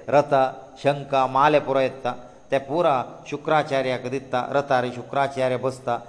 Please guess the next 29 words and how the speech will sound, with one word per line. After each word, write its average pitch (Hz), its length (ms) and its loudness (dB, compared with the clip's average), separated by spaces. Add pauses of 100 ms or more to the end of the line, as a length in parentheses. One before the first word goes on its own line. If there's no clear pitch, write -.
(200)
आनी 135 180 -8
ते 131 160 -4
शंख 135 300 -8
दिता, 123 320 -4
ताका 120 220 -6
माले 127 320 -2
घाल 123 200 -4
न्हू, 147 180 -8 (380)
तूं 147 80 -2
वच 165 200 2
दिग्विजयाक, 127 720 0
तुका 113 380 -8
खंय 156 140 -2
गेल्यार 139 300 0
विजय 131 340 -2
प्राप्त 135 400 -2
जाता 120 200 -8
म्हूण। 104 180 -14 (760)
आतां 139 380 -2 (220)
स्वर्ग 151 240 0
लोका 135 340 2
वयरी 131 680 -4
आयला 135 300 4
युद्धाक। 123 720 -2 (380)
हागेले 135 540 0
तेजस 139 640 -2
पळोवन 139 640 -4 (460)
इंद्रादी 139 460 0
देवते 131 720 -2